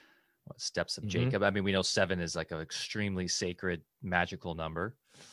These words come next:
Speaker 1: which, which is interesting. I was just thinking that with the seven chakras, but we know there's even more than seven chakras. Um, but,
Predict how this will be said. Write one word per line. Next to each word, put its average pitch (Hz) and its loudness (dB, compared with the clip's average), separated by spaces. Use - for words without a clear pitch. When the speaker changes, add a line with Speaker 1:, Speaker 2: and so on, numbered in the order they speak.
Speaker 1:
which, 90 -4
which 104 -2
is 87 0
interesting. 92 0
I - 6
was 87 2
just 92 -2
thinking 98 0
that 85 0
with 87 -8
the - -14
seven 82 0
chakras, 85 0
but 78 -4
we 101 -4
know 101 6
there's 85 0
even 78 -6
more 85 0
than 71 -6
seven 76 -6
chakras. - -6
Um, 90 8
but, - 0